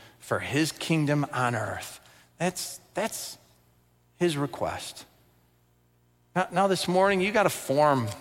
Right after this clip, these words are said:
to consider for supporting our missions program. And we've been highlighting our, our, our missions here on Wednesday nights.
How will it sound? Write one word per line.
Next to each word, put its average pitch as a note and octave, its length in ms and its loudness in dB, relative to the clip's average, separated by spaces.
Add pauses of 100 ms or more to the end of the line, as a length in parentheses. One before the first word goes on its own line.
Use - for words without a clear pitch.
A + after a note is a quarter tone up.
(1600)
to C3 80 -4
consider A#2 680 0 (600)
for B2+ 160 -2
supporting C3 500 2
our G2+ 80 2
missions A#2 440 0
program. G#2+ 680 0 (1200)
And A#2 140 0
we've C3 160 2
been C3 100 2
highlighting A#2+ 760 2 (120)
our, G#2+ 180 -2
our, A2 300 0
our A2+ 80 2
missions A2+ 680 0
here A2+ 440 2 (560)
on G#2 180 0
Wednesday C3+ 480 2
nights. G#2+ 600 -2